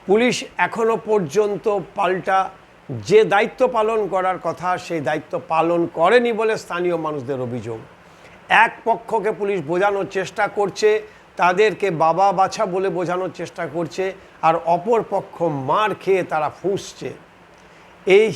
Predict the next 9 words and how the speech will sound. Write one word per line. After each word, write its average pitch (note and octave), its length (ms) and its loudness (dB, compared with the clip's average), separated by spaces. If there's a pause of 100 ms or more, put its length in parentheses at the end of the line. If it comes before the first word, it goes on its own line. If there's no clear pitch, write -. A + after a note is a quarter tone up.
(140)
চিত্র A3 560 -2 (460)
ডায়মন্ড G3 440 2
হারবার F3 360 0
মডেল, D#3 460 -2
যে D3+ 160 0
ডায়মন্ড E3+ 480 0
হারবার D#3+ 300 -2
মডেল D#3+ 500 0
নিয়ে F3+ 360 0